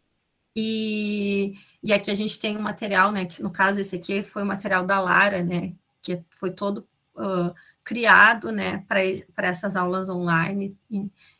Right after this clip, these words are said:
e que também, né, ah, tem uma configuração diferente do material didático que a gente pensa exclusivamente pra uma aula presencial, né? Então, a gente vai focar nisso também,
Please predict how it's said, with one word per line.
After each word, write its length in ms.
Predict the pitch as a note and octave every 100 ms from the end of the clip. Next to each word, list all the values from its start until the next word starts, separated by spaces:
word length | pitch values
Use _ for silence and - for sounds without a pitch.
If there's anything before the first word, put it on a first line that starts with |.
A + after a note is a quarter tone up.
| -
e 80 | G3
que 340 | - - D4+
também, 460 | G3 G#3+ G3+ G3 G#3+
né, 340 | G#3+ F#3 G3 - _
ah, 440 | - G3 F#3 F3+ F3+ - _
tem 180 | - G3+
uma 180 | G3+ G3+
configuração 600 | G3 A3 A3 G#3 G#3+ A3
diferente 500 | A3 - A3 A3+ -
do 80 | A3+
material 420 | A3+ A3 G3+ G3
didático 540 | G3 G3 G3 F#3+ - -
que 80 |
a 40 | G3
gente 280 | G3 G3 -
pensa 460 | - G#3+ A3+ B3
exclusivamente 920 | A#3+ - A3 A3 G#3+ G#3+ G3+ F#3+ G3+
pra 140 | - G3+
uma 120 | F#3+
aula 240 | F#3 F3+
presencial, 760 | F#3+ - F#3 F#3 F#3 - F3 -
né? 140 | - - - _ _
Então, 160 | F#3+
a 60 | F3+
gente 220 | F3+ F3
vai 80 | F3
focar 380 | E3+ F3 - F#3
nisso 240 | F#3 -
também, 400 | F#3+ F#3+ E3 E3+